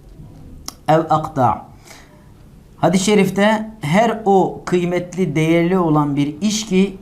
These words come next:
kendisi besmele ile başlanmamıştır, o bereketten kesiktir, o sonuç getirmeyecektir, hayırsızdır buyuruyor. Dolayısıyla hayırlı olan bir iş varsa mutlaka ona besmele ile başlanmalıdır.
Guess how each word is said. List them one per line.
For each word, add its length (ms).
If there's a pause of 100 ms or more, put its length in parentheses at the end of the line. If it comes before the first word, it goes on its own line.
kendisi 600
besmele 480
ile 160
başlanmamıştır, 1040 (380)
o 440
bereketten 760
kesiktir, 760 (400)
o 300
sonuç 460
getirmeyecektir, 1080
hayırsızdır 800
buyuruyor. 580 (360)
Dolayısıyla 640
hayırlı 360
olan 420
bir 160
iş 240
varsa 560 (260)
mutlaka 540
ona 440
besmele 520
ile 200
başlanmalıdır. 920